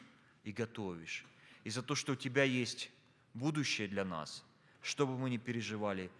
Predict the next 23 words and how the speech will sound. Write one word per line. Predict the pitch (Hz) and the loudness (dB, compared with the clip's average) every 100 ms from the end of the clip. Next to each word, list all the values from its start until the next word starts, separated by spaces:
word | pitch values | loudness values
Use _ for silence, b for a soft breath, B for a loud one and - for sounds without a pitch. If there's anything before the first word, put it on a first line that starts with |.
| B B | B B
сегодня, | - 113 104 92 90 | -6 -4 -2 -2 -4
где | 98 120 | -2 0
бы | 117 | 0
мы | 113 | 0
ни | 110 | 0
оказались | 104 - 95 101 90 87 - B B B _ | 0 -2 -2 0 -2 -4 -10 B B B _
в | |
таких | 107 101 104 - - | -8 -8 -10 -14 -12
трудностях | - 110 101 95 - 92 - | -4 -4 -2 -6 -8 -12 -12
и | |
в | 110 | -12
каких | 95 - 95 - b b b | -12 -10 -12 -12 b b b
испытаниях. | 104 - 113 - 101 92 87 | -6 -4 -4 -2 -2 -2 -4
Моя | 123 143 | 2 6
молитва, | 151 160 165 143 120 - B B B | 6 6 4 6 4 4 B B B
Боже, | 120 139 135 | 2 4 4
сейчас | - 123 139 123 - - | 0 0 6 6 4 -2
о | 110 107 | 2 4
моих | 107 131 113 | 4 2 4
братьях, | 123 147 160 139 | 10 10 10 0
которые | - 123 131 120 | -2 0 2 0
собрались | - 117 117 113 104 | 0 2 4 4 0
здесь, | 104 110 - | -2 -4 -4